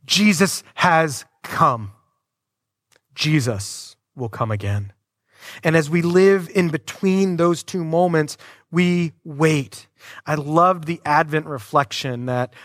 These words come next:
that Sarah and Nate read for us earlier this morning, that compared this time between the resurrection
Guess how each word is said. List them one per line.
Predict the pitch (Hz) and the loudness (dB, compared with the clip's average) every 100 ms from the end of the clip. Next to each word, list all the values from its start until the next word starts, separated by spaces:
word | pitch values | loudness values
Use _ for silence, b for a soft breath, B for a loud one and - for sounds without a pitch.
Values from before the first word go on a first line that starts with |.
| B | B
that | 147 | -4
Sarah | - - 165 160 160 | -2 2 4 6 2
and | 143 139 | -2 0
Nate | 139 143 | 0 0
read | 143 135 127 | 0 -2 -2
for | - 139 120 | -6 -8 -6
us | 113 - | -8 -10
earlier | 143 131 131 127 123 | -8 -6 -4 -6 -6
this | 117 101 | -10 -12
morning, | 123 120 113 101 101 B B B | -12 -10 -10 -10 -14 B B B
that | 165 | -2
compared | 170 156 - 180 190 190 | 0 -4 -2 2 4 4
this | 170 156 | 2 -4
time | - - 170 160 151 | -2 2 4 4 0
between | 143 - 170 | -6 -6 -4
the | 151 | 0
resurrection | 160 156 151 190 - - 196 | 0 2 2 0 0 -4 -4